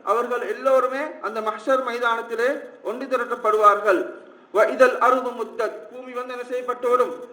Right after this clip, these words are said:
இழுக்கப்பட்டுவிடும். அது தரமட்டமாக ஆக்கப்பட்டுவிடும். யா ஐயுஹல் இன்சானு இன்னக காதிஹுன் இலா ரப்பிக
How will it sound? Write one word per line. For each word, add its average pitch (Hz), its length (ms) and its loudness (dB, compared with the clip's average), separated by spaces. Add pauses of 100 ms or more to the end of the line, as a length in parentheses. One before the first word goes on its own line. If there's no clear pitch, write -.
(360)
இழுக்கப்பட்டுவிடும். 233 840 0
அது 196 140 -2
தரமட்டமாக 226 760 0 (460)
ஆக்கப்பட்டுவிடும். 220 880 2 (460)
யா 233 180 6 (120)
ஐயுஹல் 269 460 0
இன்சானு 254 580 6 (300)
இன்னக 254 540 -2
காதிஹுன் 233 680 4 (100)
இலா 233 360 6
ரப்பிக 233 500 -2